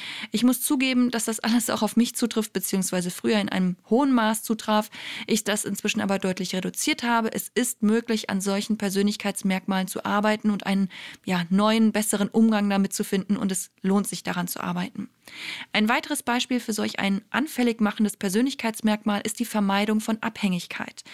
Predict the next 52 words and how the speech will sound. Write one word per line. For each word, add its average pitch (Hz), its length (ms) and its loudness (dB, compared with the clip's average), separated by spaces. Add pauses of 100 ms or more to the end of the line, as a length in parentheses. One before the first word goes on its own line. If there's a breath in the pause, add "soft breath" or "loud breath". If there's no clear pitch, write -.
(280 loud breath)
Dabei 208 280 2
versuchen 233 380 2
wir, 240 100 6
möglichst 240 420 2
unabhängig 262 580 0
von 220 160 -2
anderen 208 340 2
Menschen 202 340 0
zu 185 120 -8
sein. 190 320 -4 (300 loud breath)
Vielleicht, 202 360 -2
weil 196 160 2
wir 190 80 2
ein 185 100 -2
unsicheres 190 520 0
Bindungsverhalten 247 840 0
haben, 226 360 2
das 202 180 -4
häufig 190 280 -4
zustande 190 380 0
kommt, 190 320 -2 (320 loud breath)
dass 190 180 -2
wir 202 80 0
schon 202 200 0
früh 254 220 0
die 220 60 2
Erfahrung 208 340 0
gemacht 202 380 0
haben, 196 200 0
dass 185 220 -4
wir 196 120 0
auf - 100 -8
uns - 120 -8
allein 202 300 2
gestellt 240 440 0
sind. 226 260 2 (400 loud breath)
In 202 120 4
den 214 160 4
Momenten, 202 420 2
in 196 100 2
denen 196 200 2
wir 190 80 -2
uns 190 280 -2
als - 220 -4
Kind 254 200 4
vielleicht 190 280 0
hilflos 269 380 0
gefühlt 233 300 -2
haben, 214 180 2
war 208 100 2
niemand 240 280 2
da. 226 320 2